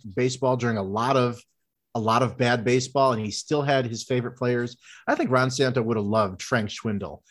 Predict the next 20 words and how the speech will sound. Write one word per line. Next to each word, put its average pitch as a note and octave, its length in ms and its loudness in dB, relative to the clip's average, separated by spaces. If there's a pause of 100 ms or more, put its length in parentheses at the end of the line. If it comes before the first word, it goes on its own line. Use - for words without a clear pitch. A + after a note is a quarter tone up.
(140)
coming E3 240 0
out C#3+ 80 4
of B2 80 2
nowhere C3 600 4 (180)
to C3+ 80 2
rake B2 400 0
for B2 140 -4
the A2+ 100 -4
final B2 300 0
fifty B2+ 320 -4
games A#2 340 0
of G#2+ 60 -4
a G#2+ 40 -4
lost G#2+ 280 -2
season. A#2+ 240 -2
I D3+ 60 -2
think B3 180 -4
Santo G#3+ 380 0
would F3 180 2
have E3 160 -2